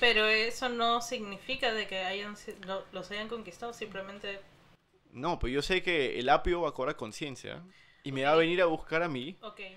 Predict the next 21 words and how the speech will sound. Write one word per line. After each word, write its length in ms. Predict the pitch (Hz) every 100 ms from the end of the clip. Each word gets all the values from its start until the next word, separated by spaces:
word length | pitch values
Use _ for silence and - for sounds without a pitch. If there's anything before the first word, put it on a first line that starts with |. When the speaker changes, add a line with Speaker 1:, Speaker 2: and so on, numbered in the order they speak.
| -
Speaker 2:
cuando 200 | - 147
en 80 | 143
ese 160 | 165 175
tiempo 300 | 175 170 165
yo 60 |
esté 120 | 165 175
bajo 240 | 180 -
tierra. 460 | 180 165 131 139 214
Speaker 1:
Está 280 | 196 - 190
bien. 200 | 185 185
Speaker 2:
<laughs> 640 | 190 - - - 185 -
Esté 180 | - 180
ba-, 140 | 208
cuando 180 | - 170
esté 120 | 170
bajo 240 | 311 269 202
tierra 280 | 233 254 240
y, 200 | 214 202
y 120 | 170
yo 180 | 196 220
sea 400 | 233 226 214